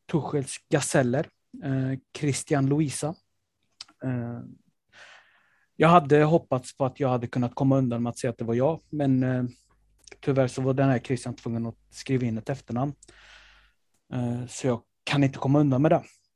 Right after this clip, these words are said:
Sen på tredje plats har vi Ullareds Headhunters, Joakim Reinhardt. Eh,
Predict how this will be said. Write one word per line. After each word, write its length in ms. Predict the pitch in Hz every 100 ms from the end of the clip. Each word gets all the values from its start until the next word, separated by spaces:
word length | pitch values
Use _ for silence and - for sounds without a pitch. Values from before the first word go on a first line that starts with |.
| - _ _ -
Sen 460 | - 131 127 190
på 140 | - 143
tredje 340 | 185 170 123
plats 300 | - 139 139
har 100 | 165
vi 180 | 131 135
Ullareds 560 | 160 131 113 117 110 -
Headhunters, 1000 | 147 117 - 110 - 143 120 - - - - - _ -
Joakim 520 | 135 135 - 135 135
Reinhardt. 560 | 127 110 110 139 139 - - _ _ - - - - _ _ _ _ -
Eh, 100 | 139